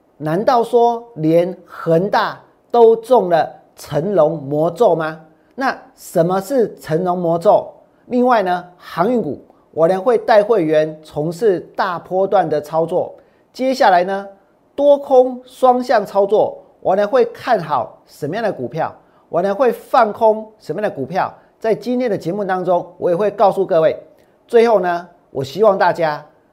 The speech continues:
做股票一定要用平常心去看，因为在最近有很多的股票大跌，但是呢，讨论它的投顾老师，带会员去买这些股票的投顾老师，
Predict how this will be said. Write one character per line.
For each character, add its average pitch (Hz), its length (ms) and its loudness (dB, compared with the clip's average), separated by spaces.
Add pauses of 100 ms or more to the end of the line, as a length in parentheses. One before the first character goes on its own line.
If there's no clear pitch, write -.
(140)
做 262 240 6
股 127 200 -6
票 180 540 -2
一 180 160 -4
定 208 160 -2
要 202 80 0
用 175 320 -2
平 156 320 -6
常 156 260 -8
心 175 240 -8
去 175 200 -8
看， 143 280 -10 (460)
因 208 120 -4
为 233 60 2
在 233 160 2
最 226 240 4
近 196 320 -2 (100)
有 175 220 4
很 165 380 -4
多 208 140 0
的 202 100 0
股 143 100 -8
票 190 160 -2
大 190 300 -4
跌， 107 380 -8
但 196 160 2
是 202 120 -6
呢， 156 240 -6 (460)
讨 160 240 -2
论 233 220 4
它 214 180 -4
的 190 160 2 (160)
投 165 140 -6
顾 226 120 0
老 139 140 2
师， 160 320 -8 (320)
带 240 180 2
会 233 180 4
员 196 100 0
去 247 120 -6
买 143 380 -6
这 233 140 -8
些 240 120 0
股 156 160 -4
票 202 160 -4
的 165 180 0
投 - 180 -8
顾 214 100 2
老 139 140 0
师， 165 280 -8